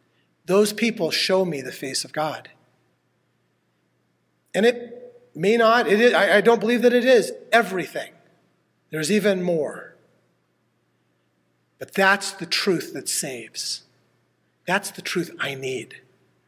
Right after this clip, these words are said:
That is the light in this world that the darkness has not and will not overcome.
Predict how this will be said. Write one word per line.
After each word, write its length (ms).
That 200
is 160
the 160
light 600
in 160
this 320
world 440
that 180
the 80
darkness 580
has 340
not 300
and 220
will 240
not 300
overcome. 560